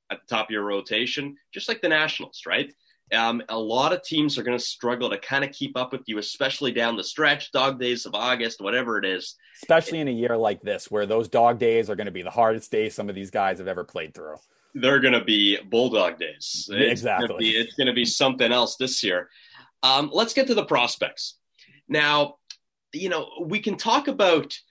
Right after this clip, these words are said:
Speaker 1: the top prospects in baseball. That's one thing, but it's another thing to talk about who's gonna make an impact right away. And these can be young players. These can be guys that we've seen before play in the league that still qualify as rookies.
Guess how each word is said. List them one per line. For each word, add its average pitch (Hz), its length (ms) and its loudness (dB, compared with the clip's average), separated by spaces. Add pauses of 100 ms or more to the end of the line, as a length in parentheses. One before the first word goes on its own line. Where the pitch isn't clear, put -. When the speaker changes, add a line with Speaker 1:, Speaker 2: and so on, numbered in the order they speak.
(220)
Speaker 1:
the 180 80 -4
top 165 340 2
prospects 151 520 0
in 113 100 0
baseball. 123 420 0
That's 165 240 0
one 143 240 2
thing, 92 220 0
but 117 100 -2
it's 127 160 -6
another 202 300 2
thing 120 460 0 (200)
to 117 80 -8
talk 147 300 0
about 135 300 2
who's - 200 0
gonna 160 160 0
make 147 200 2
an 123 100 0
impact 143 340 -2 (560)
right 127 240 4
away. 107 300 2 (440)
And 123 440 -2
these 135 180 0
can 180 140 -2
be 165 100 0
young 147 300 2
players. 151 480 0
These 175 180 -4
can 180 140 -4
be 160 140 -2
guys 156 320 2
that 113 180 -2
we've 143 180 -4
seen 156 380 -4
before 127 460 -2
play 127 280 -2
in 123 100 -4
the 107 100 -2
league 113 420 0
that 101 120 -2
still 143 280 -6
qualify 131 480 0
as 98 160 -4
rookies. 135 640 -4